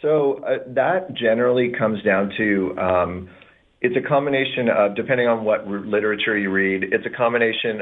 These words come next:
of mostly overtrading. So men statistically trade a lot more than women. So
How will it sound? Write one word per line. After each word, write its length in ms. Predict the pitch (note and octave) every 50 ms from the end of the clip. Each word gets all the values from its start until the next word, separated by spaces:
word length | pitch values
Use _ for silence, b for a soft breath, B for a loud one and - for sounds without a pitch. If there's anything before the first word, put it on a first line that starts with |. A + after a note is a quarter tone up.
| -
of 240 | - G#2 G2+ G2 F#2+
mostly 800 | G2 G#2 A2 A#2+ C#3 C3+ - - C#3+ C#3+ C#3+ C#3 C3+ - - - -
overtrading. 720 | - A2+ A2 A2+ A#2 A#2 - G#2+ G2 F#2+ G2 G#2+ A#2+ C3+ C3 -
So 140 | - A#2 G#2+
men 600 | G#2 G#2 G#2 A2 A2+ A#2 A#2+ A#2+ A#2 A#2 - - - - -
statistically 600 | - A2+ G#2 - A2 G#2 - - G2 - G#2+ G2+
trade 260 | G2+ - G#2+ G2+ G2+ G2+
a 60 | G2
lot 200 | G2 F#2+ F#2+ -
more 160 | G#2 G2+ G2
than 160 | G2 G2 F#2+
women. 440 | F#2+ G2 G#2 A#2 C#3 E3 F#3 B B B B B B B B B _ - - -
So 640 | B2 A#2 A2+ A2+ A2 A2 A2 A2 G#2+ G#2 G#2 -